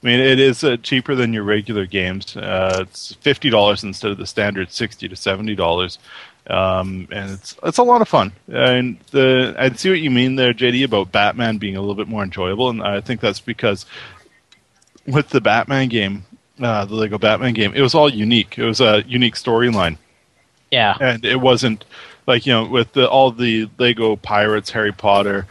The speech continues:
Speaker 1: um, Star Wars, Indiana Jones, all of that.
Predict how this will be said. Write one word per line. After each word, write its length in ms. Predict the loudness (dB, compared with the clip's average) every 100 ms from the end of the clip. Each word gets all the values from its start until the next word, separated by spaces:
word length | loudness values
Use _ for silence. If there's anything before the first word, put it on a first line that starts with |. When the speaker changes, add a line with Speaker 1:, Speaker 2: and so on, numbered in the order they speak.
| -16 -20 -8
Speaker 1:
um, 680 | -2 0 2 0 -4 -6 -12 -18 _ _ _ _ _ _
Star 400 | -8 2 6 6
Wars, 320 | 4 2 2 0
Indiana 300 | 2 4 4 4
Jones, 180 | 0 -2 _ -20 -20 -20 -20 -10 0
all 220 | 2 2
of 100 | 2
that. 300 | 2 2